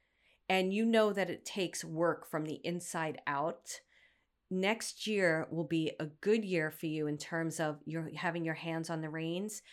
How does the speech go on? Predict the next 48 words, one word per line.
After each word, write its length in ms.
And 280
when 240
things 260
shift 400
in 100
the 80
universe, 500
you're 220
gonna 140
be 60
able 140
to 120
shift 320
with 180
it. 180
And, 140
um, 140
the 100
sas 320
pillar 260
system 340
will 100
help 240
you 60
to 60
shift 280
with 160
it 120
too. 260
And 100
you'll 120
see 220
why 220
in 120
a 40
moment. 340
So 160
I'm 80
just 160
gonna 140
talk 200
about 140
my 160
own 100
personal 420
life 220
right 140
now. 220